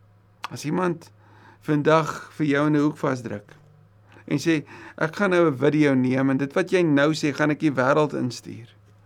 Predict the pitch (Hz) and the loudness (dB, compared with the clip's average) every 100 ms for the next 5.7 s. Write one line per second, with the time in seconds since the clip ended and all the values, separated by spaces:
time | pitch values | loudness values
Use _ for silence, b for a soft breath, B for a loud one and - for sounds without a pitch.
0 | b b b b b b b - 131 196 | b b b b b b b -14 -8 -4
1 | 175 156 135 131 127 117 127 127 - 123 | -2 -2 -4 -6 -8 -8 -8 -8 -4 -6
2 | - 120 156 147 170 127 123 120 127 127 | -6 -12 -10 -8 -6 -4 -4 -6 -10 -14
3 | 98 - - - _ _ _ _ _ _ | -16 -20 -20 -20 _ _ _ _ _ _
4 | _ _ _ _ _ 143 139 135 - - | _ _ _ _ _ -12 -10 -8 -6 -6
5 | 113 120 - 110 117 - | -8 -12 -10 -10 -10 -20